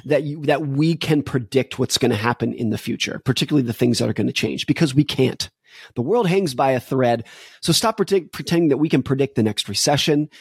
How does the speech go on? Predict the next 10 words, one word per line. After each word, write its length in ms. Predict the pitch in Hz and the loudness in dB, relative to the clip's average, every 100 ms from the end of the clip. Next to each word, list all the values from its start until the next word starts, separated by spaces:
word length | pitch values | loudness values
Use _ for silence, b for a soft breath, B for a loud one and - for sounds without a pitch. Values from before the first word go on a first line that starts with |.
| B | B
the 100 | - | -8
next 460 | 110 110 - - 113 | -6 -6 -6 -8 -4
bear 200 | 131 143 | 0 2
market, 460 | 143 139 147 139 - - | 2 0 0 -4 -4 -6
who's 180 | 143 113 | -6 0
gonna 160 | 127 | 0
win 160 | 117 120 | 2 0
the 80 | 113 | -2
next 260 | 117 - | -4 -6
election. 560 | 110 131 135 - 147 | -2 -2 0 0 0